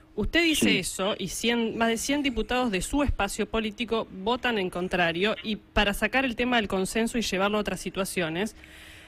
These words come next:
Speaker 1: Ayer
Speaker 2: Porque
Speaker 1: y
Speaker 2: no
Speaker 1: antes de
Speaker 2: me
Speaker 1: ayer,
Speaker 2: parece, no,
Speaker 1: sí.
Speaker 2: no me parece que tengamos que hacer demagogia con un tema tan, tan, tan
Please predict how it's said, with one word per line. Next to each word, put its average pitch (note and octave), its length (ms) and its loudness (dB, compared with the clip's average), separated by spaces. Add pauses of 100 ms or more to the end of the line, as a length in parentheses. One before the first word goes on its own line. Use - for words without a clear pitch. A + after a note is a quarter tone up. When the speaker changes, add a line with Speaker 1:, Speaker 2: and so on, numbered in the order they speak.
(120)
Speaker 1:
Ayer C#4 320 4
Speaker 2:
Porque - 260 2
Speaker 1:
y - 60 4
Speaker 2:
no D#4 80 2
Speaker 1:
antes D#4 220 2
de B3+ 80 0
Speaker 2:
me - 60 2
Speaker 1:
ayer, C#3+ 200 -6
Speaker 2:
parece, A#3 280 -16
no, C#4 60 -6
Speaker 1:
sí. G3 200 0
Speaker 2:
no D#3+ 140 -2
me E3+ 120 -2
parece D3+ 580 -4
que A2 160 -12
tengamos B2 500 -6
que A#2 100 -10
hacer A2+ 320 -4
demagogia A#2+ 680 -2
con G2+ 180 -8
un F#2+ 160 -10
tema G2 600 -6 (100)
tan, F#2 720 -4 (560)
tan, A2+ 260 2
tan G#2 640 0